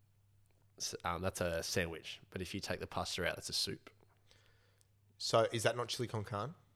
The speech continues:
Speaker 1: No, 'cause chili con carne's got chili in it.
Speaker 2: But so does some bo-,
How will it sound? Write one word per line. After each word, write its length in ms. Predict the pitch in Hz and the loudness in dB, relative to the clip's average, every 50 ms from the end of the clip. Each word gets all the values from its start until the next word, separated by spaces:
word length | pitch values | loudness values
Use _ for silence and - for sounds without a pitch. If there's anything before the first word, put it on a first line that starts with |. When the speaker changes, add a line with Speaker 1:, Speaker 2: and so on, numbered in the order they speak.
| - - | -12 -4
Speaker 1:
No, 180 | 107 110 90 85 - - - - | -2 0 0 0 -2 -8 -10 -10
'cause 100 | 104 - | -8 -6
chili 180 | - - 98 95 | -2 -2 -2 -2
con 140 | - 90 87 | -2 -6 -6
carne's 220 | - 85 87 - | -4 -4 -6 -6
got 80 | - - | -6 -8
chili 200 | - - - - - | -8 -8 -8 -8 -8
in 60 | - | -10
it. 80 | - - - - - - - _ - - - - - - - - - - - - - - - - - - - - - - - - - - - - - - - - - - - - | -12 -14 -16 -20 -20 -20 -20 _ -20 -20 -20 -20 -20 -20 -20 -20 -20 -20 -20 -20 -20 -20 -16 -14 -12 -10 -8 -6 -4 -2 -2 -2 -4 -4 -8 -12 -20 -20 -18 -16 -14 -14 -12 -8
Speaker 2:
But 120 | - 135 - | -6 0 6
so 160 | - 170 156 | 10 10 12
does 120 | 151 143 | 12 10
some 200 | - 160 143 135 | 10 10 8 10
bo-, 140 | 127 143 - | 8 6 4